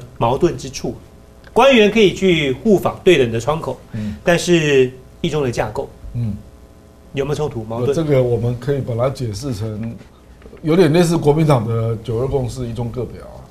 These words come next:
Speaker 1: 最新的台美交往准则就是，呃，建设性模糊啦。
Speaker 2: 就是美国的民主党基本上还是认为一中政策要维持嘛，
Speaker 1: 哎。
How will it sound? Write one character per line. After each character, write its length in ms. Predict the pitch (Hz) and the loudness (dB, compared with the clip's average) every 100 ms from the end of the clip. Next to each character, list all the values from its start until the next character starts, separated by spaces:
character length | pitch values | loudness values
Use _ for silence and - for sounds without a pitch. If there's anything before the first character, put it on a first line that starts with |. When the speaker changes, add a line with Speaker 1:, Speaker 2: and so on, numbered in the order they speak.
| - - - - - - - - - - - - - | -20 -20 -20 -20 -20 -20 -20 -20 -20 -20 -20 -16 0
Speaker 1:
最 160 | 240 | 4
新 200 | 214 226 | 4 6
的 120 | 208 180 | 6 6
台 200 | 190 196 | 4 6
美 180 | 196 196 | 6 6
交 160 | 208 208 | 4 6
往 160 | 185 | 4
准 180 | 185 139 | 4 2
则 160 | 123 135 | 4 4
就 160 | 185 | 6
是， 400 | 175 185 165 139 - - - - - | 4 6 6 4 0 -12 -18 -18 -10
呃， 460 | 156 156 156 151 147 | 2 6 6 6 6
建 240 | - 262 226 | 4 4 6
设 120 | 226 | 6
性 200 | 196 185 | 6 4
模 200 | 139 - | 6 4
糊 160 | 139 | 4
啦。 100 | 120 | 4
Speaker 2:
就 80 | 110 | 4
是 140 | 294 247 | 4 6
美 180 | 160 | 6
国 160 | 131 170 | 6 6
的 80 | 208 | 6
民 160 | 170 | 4
主 140 | 175 240 | 2 4
党 340 | 175 120 113 | 4 4 2
基 120 | 110 | 0
本 120 | 175 123 | 2 4
上 300 | 147 143 127 | 4 4 4
还 160 | 120 | 2
是 300 | 117 147 127 | 0 -2 -2
认 240 | 123 143 117 | 0 0 2
为 280 | 110 117 117 | 0 -2 -6
一 60 | |
中 220 | 143 139 135 | -4 -2 0
政 160 | 143 | -2
策 200 | 110 131 | -2 -2
要 140 | 120 113 | -2 -4
维 200 | 101 107 | -4 -8
持 220 | - 95 87 | -12 -16 -14
嘛， 160 | 98 - | -14 -8
Speaker 1:
哎。 200 | 127 113 | -6 -6